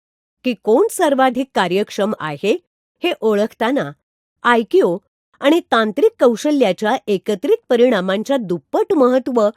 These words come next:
ईक्यूला असतं. तुम्ही अशा प्रकारे इतरही आकर्षक संकेतस्थळं शोधू शकता आणि मित्रांना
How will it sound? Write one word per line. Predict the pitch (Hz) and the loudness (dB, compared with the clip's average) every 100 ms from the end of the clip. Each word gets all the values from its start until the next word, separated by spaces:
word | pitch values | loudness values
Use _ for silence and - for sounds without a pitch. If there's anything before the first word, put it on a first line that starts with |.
| _ _ - | _ _ -4
ईक्यूला | 254 214 277 254 196 165 | -4 -2 0 0 0 -2
असतं. | 165 - - 160 - _ _ _ _ _ _ _ | -8 -10 -8 -8 -10 _ _ _ _ _ _ _
तुम्ही | 180 185 220 170 - _ _ - | -4 0 0 -2 -8 _ _ -8
अशा | 208 277 | -4 -2
प्रकारे | 220 175 165 175 190 370 _ _ _ _ | -2 -2 -4 -2 -2 -2 _ _ _ _
इतरही | 320 285 440 359 240 262 - | -2 2 2 2 0 -4 -2
आकर्षक | 196 185 208 208 359 415 | -4 -2 -4 -4 -4 -4
संकेतस्थळं | - 196 185 277 - 302 - - 185 294 | -4 -4 0 -2 0 -4 -4 -6 -4 -2
शोधू | - 190 170 208 | -2 -2 -2 -4
शकता | 165 151 - 233 - _ _ _ - | -6 -6 -4 -4 -6 _ _ _ -2
आणि | 349 - 330 _ _ | 0 0 -2 _ _
मित्रांना | 208 190 208 202 330 | -2 -2 0 0 0